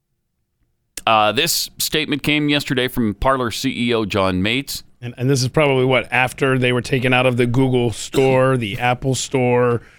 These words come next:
Speaker 1: Yep.
Speaker 2: Amazon last night at midnight took them offline.
Speaker 1: Actually took them off their servers?
Speaker 2: Yeah, look, look, if you go
Speaker 1: Jeez.
Speaker 2: to parler dot com right now, this is what you see.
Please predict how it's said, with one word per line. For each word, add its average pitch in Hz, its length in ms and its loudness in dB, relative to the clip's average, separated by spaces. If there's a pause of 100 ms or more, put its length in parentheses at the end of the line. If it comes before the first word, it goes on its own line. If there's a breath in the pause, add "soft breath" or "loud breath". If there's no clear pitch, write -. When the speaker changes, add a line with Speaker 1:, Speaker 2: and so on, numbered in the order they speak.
Speaker 1:
Yep. 113 180 -2 (160)
Speaker 2:
Amazon 120 640 2
last 117 320 -2
night 123 240 2
at 113 60 -2
midnight 120 520 -2 (200)
took - 180 -2
them 123 140 0
offline. 127 760 0 (1120)
Speaker 1:
Actually 196 380 0
took 185 160 2
them 185 100 2
off 170 160 2
their 131 120 -2
servers? 175 720 0 (100)
Speaker 2:
Yeah, 170 180 4
look, 143 220 0
look, 151 180 0
if 135 220 -6
you 147 80 2
go 151 200 4
Speaker 1:
Jeez. 139 240 2
Speaker 2:
to - 60 -4
parler 143 320 2
dot 123 220 -2
com 143 280 2
right 127 160 2
now, 123 360 -2
this 123 260 -6
is 113 140 -10
what 113 160 -8
you 107 80 -12
see. 107 340 -2